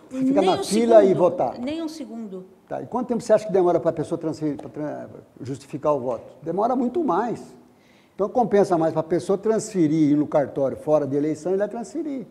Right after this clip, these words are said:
Speaker 1: Porque o cara vai sofrer numa pequena fila que tá lá, que pra te-, pra, pra, pra, pra você votar tem várias cabines lá, várias
Speaker 2: Sim.
Speaker 1: salas.
Speaker 2: Uhum.
Speaker 1: Agora, pra,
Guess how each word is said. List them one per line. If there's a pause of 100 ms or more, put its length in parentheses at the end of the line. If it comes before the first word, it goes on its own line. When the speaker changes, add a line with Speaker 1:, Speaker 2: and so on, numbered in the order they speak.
(440)
Speaker 1:
Porque
o
cara
vai
sofrer
numa
pequena
fila
que
tá
lá, (520)
que
pra
te-,
pra,
pra,
pra,
pra
você
votar
tem
várias
cabines
lá,
várias
Speaker 2:
Sim.
Speaker 1:
salas. (100)
Speaker 2:
Uhum. (140)
Speaker 1:
Agora,
pra,